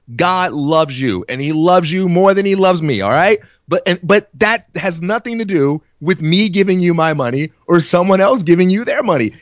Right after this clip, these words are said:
You gotta do something that's valuable to them. So how much you feel your work is worth, harsh reality,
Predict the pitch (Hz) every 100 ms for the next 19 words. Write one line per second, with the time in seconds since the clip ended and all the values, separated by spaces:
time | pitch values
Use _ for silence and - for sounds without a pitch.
0 | _ 135 165 139 160 160 170 147 156 156
1 | 139 143 131 127 104 123 127 123 117 110
2 | 113 - 95 107 131 113 110 - _ -
3 | _ - 180 208 196 180 - 123 147 302
4 | - 127 107 98 95 90 90 90 92 90
5 | 85 87 98 110 _ _ _ _ _ -
6 | 127 151 - 131 120 214 131 143